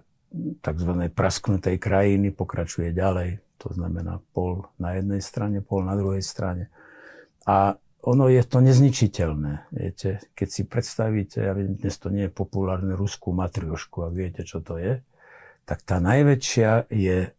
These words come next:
fi-, je Mečiar, áno. Keď vyberete tú menšiu, tak sa vám, tak vyskočí Fico,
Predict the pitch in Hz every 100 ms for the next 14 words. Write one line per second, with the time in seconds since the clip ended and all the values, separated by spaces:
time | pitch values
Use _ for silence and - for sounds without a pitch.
0 | _ _ _ - - 90 - 107 98 95
1 | - _ _ - - - 78 - 73 76
2 | 139 127 _ _ _ - - _ - 98
3 | 107 117 120 120 127 135 127 101 87 101
4 | 101 - 117 117 - 95 - - 104 269
5 | 95 82 110 107 92 90 95 - 104 -
6 | 107 - 73 - 135